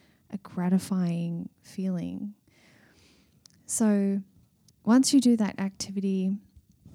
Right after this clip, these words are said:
yeah, just identifying the, um, the things that have been missing for you.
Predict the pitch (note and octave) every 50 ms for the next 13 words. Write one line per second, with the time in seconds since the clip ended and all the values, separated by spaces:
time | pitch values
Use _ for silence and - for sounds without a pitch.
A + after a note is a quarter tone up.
0 | - - - - - - _ _ - - _ - - - - _ - A3 A3+ A3
1 | G#3+ G3 G3 G3 F#3+ F#3+ - - - - - - - G#3 G#3 G3 G3+ G3+ G#3+ -
2 | C4+ C4 - C4 B3 A#3+ A#3 A3+ A3 G#3+ G3 - G3 F#3+ F#3 F3+ F3 F3 F3 F3+
3 | F3 F3+ - - - - - - - - _ _ _ _ _ - F#3+ F#3 F3+ F3
4 | E3+ E3 D#3+ E3 E3 E3+ - - _ _ _ _ _ _ - G3 F#3 - F#3+ F#3+
5 | F#3+ F#3+ F#3 F#3 - - F3 - - - F3+ D#3+ F#3 F3+ _ - F#3+ F#3 F3 E3+
6 | E3 D#3+ E3+ G3 - - - A#3 A3+ A3 - - G#3 F3 - - F2+ - - G#3+